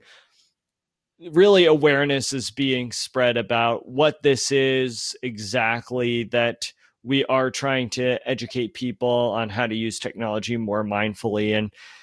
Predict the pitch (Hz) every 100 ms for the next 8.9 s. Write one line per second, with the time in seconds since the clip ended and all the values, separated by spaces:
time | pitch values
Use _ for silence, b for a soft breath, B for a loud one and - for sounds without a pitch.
0 | B B _ _ _ _ _ 151 156 -
1 | 160 185 190 180 170 - 196 202 196 190
2 | 170 - 185 170 170 160 156 147 - 143
3 | 143 139 95 151 147 143 127 117 151 156
4 | 147 - 131 127 120 123 120 - 123 131
5 | 160 165 160 147 143 - b 190 175 156
6 | 143 - 147 - 135 - 170 165 160 -
7 | 147 139 123 131 131 120 131 135 143 139
8 | 131 127 123 117 - - 151 143 123